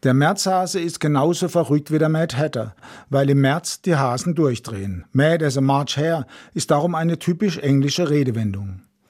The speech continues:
Verrückt sind die Hasen im März, weil sie vulgo rallig sind.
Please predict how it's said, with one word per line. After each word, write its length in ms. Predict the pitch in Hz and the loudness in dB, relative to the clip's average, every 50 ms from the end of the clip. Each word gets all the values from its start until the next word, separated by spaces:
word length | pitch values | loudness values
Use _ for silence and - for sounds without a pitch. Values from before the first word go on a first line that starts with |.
| _ _ - - - - | _ _ -20 -20 -20 -20
Verrückt 380 | _ - 156 151 135 185 220 196 | _ 0 0 2 2 2 0 2
sind 180 | - 196 190 180 | 0 0 2 2
die 100 | 180 135 | 2 2
Hasen 440 | 135 151 151 160 175 - - 185 | 2 2 0 0 -2 -4 -6 -6
im 120 | 170 175 147 | -2 0 2
März, 380 | 147 143 156 202 202 - - | 2 2 2 0 -2 -4 -2
weil 300 | 135 135 120 127 135 131 | -2 0 0 0 0 -2
sie 340 | - - 175 196 190 156 135 | -2 0 2 2 2 0 2
vulgo 400 | 131 143 139 139 139 147 165 170 | 2 2 2 2 2 2 2 2
rallig 460 | 156 151 170 196 214 190 139 127 - - _ | 2 0 0 0 0 0 -2 -4 -4 -10 _
sind. 420 | - - - 127 123 117 110 - | -14 -6 -4 -2 -2 -2 -4 -6